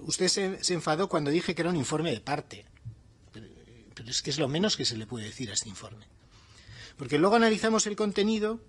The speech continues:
y nos encontramos con que las dos primeras conclusiones son obvias, son obvias. Eh, y es que el marco jurídico de ayudas de la Unión Europea es complejo y es complicado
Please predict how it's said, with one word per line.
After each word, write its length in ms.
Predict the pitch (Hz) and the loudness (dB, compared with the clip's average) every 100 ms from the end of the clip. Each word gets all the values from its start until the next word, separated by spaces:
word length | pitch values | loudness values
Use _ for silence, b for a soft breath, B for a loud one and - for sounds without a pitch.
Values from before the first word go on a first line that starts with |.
| - B B B B B B B B - | -20 B B B B B B B B -6
y 120 | 160 | 0
nos 180 | 165 160 | 2 2
encontramos 600 | 170 175 160 214 214 190 | 0 -2 0 2 4 2
con 200 | 147 120 | 0 -4
que 100 | 139 | 0
las 140 | 139 165 | 0 0
dos 140 | 214 | 0
primeras 400 | 226 214 214 202 | 2 4 4 2
conclusiones 960 | 208 185 190 - 202 208 214 - - - - - - - - - | 0 0 0 2 0 0 0 -2 -4 -10 -20 -20 -20 -20 -20 -10
son 360 | - - 190 170 - | -2 0 2 -2 0
obvias, 760 | 151 123 104 95 - - - - - - | 2 2 -4 -10 -8 -4 -4 -4 -12 -10
son 260 | - 143 | -6 -2
obvias. 600 | 120 110 95 - - - - - - | -2 -4 -8 -2 -2 -4 -12 -20 -16
Eh, 300 | 107 98 101 - - - - 147 | -14 -14 -16 -18 -20 -20 -12 2
y 140 | 151 | 4
es 160 | 156 - | 4 2
que 100 | 123 | -4
el 80 | |
marco 280 | 131 143 160 | -4 -2 -2
jurídico 560 | - 156 160 135 117 101 | 0 2 4 2 -4 -8
de 160 | 117 | -6
ayudas 360 | 120 151 156 120 | 0 4 4 2
de 60 | 117 | -2
la 80 | |
Unión 220 | 120 131 151 | -4 -2 0
Europea 320 | 165 165 180 | 0 2 2
es 120 | 175 | 0
complejo 480 | 135 113 143 - 147 | -2 -6 -6 -4 -2
y 60 | |
es 100 | 170 | -2
complicado 600 | - 101 98 - 80 156 | -2 -6 -10 -14 -14 -16